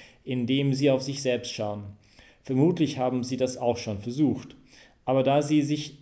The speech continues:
nicht selbst erschaffen haben, können sie sich auch nicht sagen, wozu sie erschaffen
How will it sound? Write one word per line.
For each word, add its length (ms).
nicht 500
selbst 460
erschaffen 440
haben, 440
können 440
sie 200
sich 320
auch 180
nicht 220
sagen, 500
wozu 380
sie 320
erschaffen 480